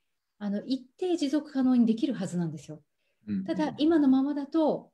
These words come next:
Speaker 1: まず残念ながら、まあ、かなりの地域が本当に消滅しつつあると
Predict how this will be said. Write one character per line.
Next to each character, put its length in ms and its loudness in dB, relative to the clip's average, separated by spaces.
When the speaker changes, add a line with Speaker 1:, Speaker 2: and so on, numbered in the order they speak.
Speaker 1:
ま 120 -2
ず 80 -2
残 200 2
念 180 6
な 120 4
が 100 -4
ら、 320 -6
ま 80 -8
あ、 20 -14
か 100 -2
な 120 2
り 100 0
の 120 -6
地 180 -8
域 180 -10
が 340 -8
本 140 -6
当 140 -4
に 160 -4
消 180 -6
滅 220 -6
し 80 -14
つ 100 -20
つ 100 -10
あ 80 -6
る 120 -14
と 160 -18